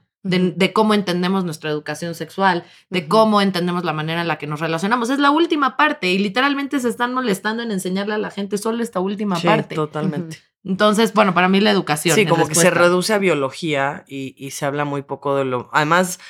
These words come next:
Speaker 3: o sea, del sexo como algo emocional, del sexo como algo intelectual.
Speaker 2: Es que siento que si no hablamos, o sea, no nos hablan del, de la realidad de la vida, o sea, como el sexo y la muerte también es así que no lo tome, no toques ese tema, va a pasar. O sea, vas a tener sexo algún día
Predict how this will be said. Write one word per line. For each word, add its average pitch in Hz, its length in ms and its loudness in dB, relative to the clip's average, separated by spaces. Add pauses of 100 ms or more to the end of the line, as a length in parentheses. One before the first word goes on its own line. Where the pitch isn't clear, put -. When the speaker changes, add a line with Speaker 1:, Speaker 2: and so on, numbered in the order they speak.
(240)
Speaker 3:
o 156 80 -4
sea, 156 120 4
del 143 140 4
sexo 165 280 0
como 143 200 0
algo 143 140 0
emocional, 135 840 -2
del 131 160 -6
sexo 147 260 -8
como 139 180 -6
algo 131 120 -4
intelectual. 131 1000 -2 (340)
Speaker 2:
Es - 120 -10
que 320 100 -2
siento 370 260 4
que 339 140 4
si 233 160 2
no 226 160 6
hablamos, 247 320 2
o - 20 2
sea, 226 160 2
no 214 180 2
nos 262 200 0
hablan 277 500 2 (140)
del, 190 580 0
de 190 120 -4
la 180 180 0
realidad 190 400 2
de 220 100 0
la 220 160 2
vida, 196 240 0
o 170 60 -4
sea, 185 160 -4
como 185 200 -2
el 165 100 -6
sexo 196 280 -6
y 240 100 -4
la 196 120 0
muerte 214 420 4
también 190 320 0
es 202 80 -8
así 214 240 -2
que 170 220 -10
no 185 180 -2
lo 175 120 -6
tome, 156 340 -12
no 190 180 -8
toques 196 320 -10
ese 208 160 -8
tema, 208 240 -8
va 196 100 -2
a 196 60 -4
pasar. 233 480 2 (460)
O 202 100 -8
sea, 220 140 0
vas 220 160 0
a 277 40 -2
tener 208 260 0
sexo 214 300 0
algún 208 300 0
día 175 280 -6